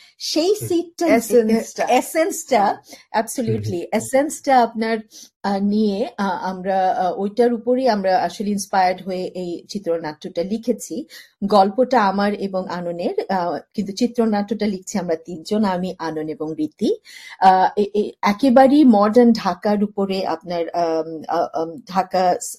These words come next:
Speaker 1: আহ, ব্যাকগ্রাউন্ডের, আহ, গল্পটা বলা হবে।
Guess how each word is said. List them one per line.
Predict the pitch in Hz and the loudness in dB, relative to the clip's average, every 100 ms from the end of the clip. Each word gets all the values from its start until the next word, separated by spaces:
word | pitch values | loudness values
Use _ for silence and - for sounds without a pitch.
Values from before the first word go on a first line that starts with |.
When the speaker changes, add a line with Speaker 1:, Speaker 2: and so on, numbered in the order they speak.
| 175 | 0
Speaker 1:
আহ, | 170 | 0
ব্যাকগ্রাউন্ডের, | 165 143 156 190 180 180 180 170 | 2 0 0 -2 -2 -4 -6 -6
আহ, | 175 | -6
গল্পটা | 165 165 151 165 165 | -4 -4 -6 -4 -2
বলা | 156 143 139 | 2 2 2
হবে। | - - 359 | -2 -4 -6